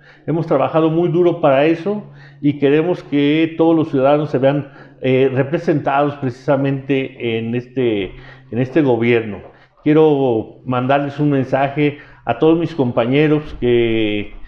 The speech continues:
eh, militan en el Partido del Trabajo, a todos los compañeros de Morena, de Nueva Alianza, que nuestra responsabilidad es muy grande, es mucho más grande que nuestras diferencias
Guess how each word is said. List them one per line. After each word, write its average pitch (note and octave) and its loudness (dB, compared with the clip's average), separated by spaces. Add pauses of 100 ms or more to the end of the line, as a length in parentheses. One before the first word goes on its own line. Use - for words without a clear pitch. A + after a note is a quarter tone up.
(340)
eh, A2+ 0
militan C#3 0
en A#2+ -4
el A2+ -4
Partido C#3 2
del C#3 -2
Trabajo, C#3 0 (240)
a A#2+ -2
todos E3+ 4
los F3 -4
compañeros C#3+ 0
de C#3 0
Morena, C#3 0
de A#2+ -2
Nueva C#3+ 2
Alianza, C#3+ -2 (260)
que C#3 -2
nuestra G#3 0
responsabilidad D3 0
es D#3 0
muy D3+ 0
grande, C#3+ -2 (420)
es E3 0
mucho F#3 0
más F#3 0
grande E3+ 0
que D3 -2
nuestras B2 -2
diferencias C#3 -2